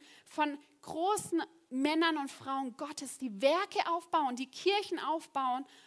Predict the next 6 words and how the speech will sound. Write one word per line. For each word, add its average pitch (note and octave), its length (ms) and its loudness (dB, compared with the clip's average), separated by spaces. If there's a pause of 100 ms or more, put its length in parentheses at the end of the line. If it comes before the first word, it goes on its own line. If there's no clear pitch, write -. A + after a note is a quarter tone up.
wo B3 160 -4
wirklich D4+ 460 -4 (120)
Zeichen C#4 460 -6
und B3+ 120 -12
Wunder B3+ 260 -10
passieren. G#3+ 580 -12